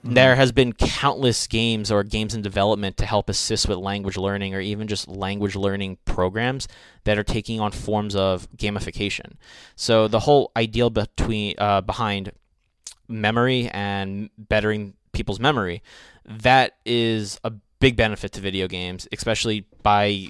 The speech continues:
Speaker 2: really just grabbing people's attention and pulling them in by having them do rep-, tests that would normally be pretty repetitive and remedial, m-, by having it in a fun way to help better their memory and better their understanding of certain materials and subject
Speaker 1: Oh, yeah.
Speaker 2: matters.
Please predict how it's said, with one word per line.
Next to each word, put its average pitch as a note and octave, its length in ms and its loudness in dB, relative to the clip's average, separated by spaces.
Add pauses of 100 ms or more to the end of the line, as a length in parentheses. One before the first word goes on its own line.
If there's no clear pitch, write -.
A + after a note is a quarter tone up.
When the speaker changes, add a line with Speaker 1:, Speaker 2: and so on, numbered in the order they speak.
(100)
Speaker 2:
really A2+ 320 0
just G2+ 160 -6
grabbing G#2 440 -2
people's G#2 400 -4
attention G#2+ 440 -4
and F#2+ 120 -10
pulling F#2+ 320 -6
them F2+ 160 -12
in G#2+ 260 -2 (320)
by A2 100 0
having A#2 360 2
them G#2 100 -4
do G2+ 240 -2
rep-, G2 180 -2 (460)
tests C#3+ 280 4
that G#2+ 120 0
would G#2+ 320 0
normally G#2+ 540 -2
be G2+ 340 -2
pretty G2 300 -6
repetitive G2+ 560 -2
and F#2+ 340 -8
remedial, A2 560 -2 (500)
m-, B2 340 -8
by D3 300 10
having A2+ 340 2
it A2 120 0
in G#2+ 100 -2
a G2+ 80 -2
fun A2 440 0
way G#2+ 260 4
to G2+ 160 -6
help G2 320 -2 (160)
better G#2+ 460 0
their G2 120 0
memory G2 400 -2
and G2 140 -6
better G2+ 260 0
their F#2+ 540 0 (240)
understanding G2+ 540 -4
of F2+ 160 -4
certain F2 500 -8
materials F#2 640 -4
and F2 140 -12
subject - 320 -8
Speaker 1:
Oh, D3+ 160 4
yeah. B2+ 140 6
Speaker 2:
matters. G2 160 -6